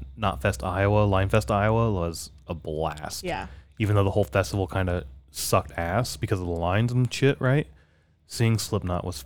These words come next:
Speaker 1: fucking phenomenal. It was
Speaker 2: Yeah.
Speaker 1: a great show.
Speaker 2: Yeah.
Speaker 1: Um, A Day to Remember
Speaker 2: A Day to Remember,
Speaker 1: was
Speaker 2: yes,
Speaker 1: that
Speaker 2: the
Speaker 1: acoustic
Speaker 2: acoustic
Speaker 1: set.
Speaker 2: set. So I have two O H four shows on here that we couldn't see, but,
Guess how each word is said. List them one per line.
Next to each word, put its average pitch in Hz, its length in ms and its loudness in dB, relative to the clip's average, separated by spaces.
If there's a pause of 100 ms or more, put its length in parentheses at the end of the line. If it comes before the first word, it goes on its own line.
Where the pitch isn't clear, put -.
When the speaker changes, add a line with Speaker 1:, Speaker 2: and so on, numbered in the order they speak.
Speaker 1:
fucking 101 280 2
phenomenal. 80 540 -4
It - 20 -2
was 95 80 0
Speaker 2:
Yeah. - 120 -2
Speaker 1:
a - 40 -4
great 87 220 -4
show. - 360 -8
Speaker 2:
Yeah. 62 280 -10 (240)
Speaker 1:
Um, 92 380 -2 (600)
A 123 80 2
Day 120 160 8
to 117 80 4
Remember 92 460 2 (140)
Speaker 2:
A 208 80 2
Day 247 120 8
to 233 80 6
Remember, 190 280 -4
Speaker 1:
was 156 80 -4
Speaker 2:
yes, 110 140 0
Speaker 1:
that 90 140 0
Speaker 2:
the - 60 -8
Speaker 1:
acoustic - 320 -4
Speaker 2:
acoustic - 240 -4
Speaker 1:
set. - 240 -12
Speaker 2:
set. - 40 -20 (240)
So 202 320 2 (920)
I 214 60 6
have 214 100 4
two 311 220 2
O 339 100 4
H 226 200 4
four - 160 0
shows 175 260 0
on 170 140 0
here 180 140 0
that 160 220 -2 (300)
we 170 100 -8
couldn't 165 340 -8
see, 156 320 -6
but, - 440 -6